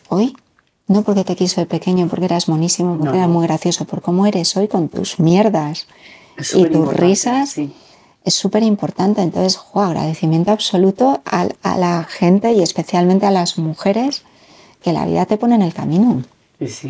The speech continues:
Speaker 2: total. Yo, mm, creo que, que sí que hay una apertura ahí con el climaterio,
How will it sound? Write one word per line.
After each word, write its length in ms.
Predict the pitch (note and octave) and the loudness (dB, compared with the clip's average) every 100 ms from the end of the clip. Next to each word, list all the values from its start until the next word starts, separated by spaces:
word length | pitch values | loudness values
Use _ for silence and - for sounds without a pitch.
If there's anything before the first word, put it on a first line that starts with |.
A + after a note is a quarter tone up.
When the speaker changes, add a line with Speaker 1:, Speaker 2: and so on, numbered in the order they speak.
| B2+ - | -14 -18
Speaker 2:
total. 320 | C#3+ C#3+ C3 - _ _ _ _ _ _ - | -16 -16 -16 -20 _ _ _ _ _ _ -6
Yo, 400 | D#3+ D3+ E3 E3+ E3 - | 0 2 2 0 -2 -2
mm, 260 | D#3+ D3+ C#3+ - - | 2 4 2 -2 -6
creo 280 | D#3 D#3 E3 | -2 0 0
que, 360 | G3 F#3 F3+ | 0 2 2
que 120 | - | -2
sí 160 | D3 E3+ | -8 -4
que 100 | E3+ | 0
hay 120 | D#3 | 0
una 140 | D3+ C#3 | 0 -2
apertura 480 | C#3 C3+ D3 C#3 | -4 -6 -4 -2
ahí 160 | C3+ C3+ | 0 -2
con 220 | C#3+ C#3+ | -4 -2
el 260 | C3+ C3 C3+ | -2 -6 -6
climaterio, 1080 | D3 C#3 C3 C3 C#3+ C#3+ C#3+ C#3+ C#3+ C#3+ | -4 -2 -2 -2 -2 -2 -2 -2 -4 -6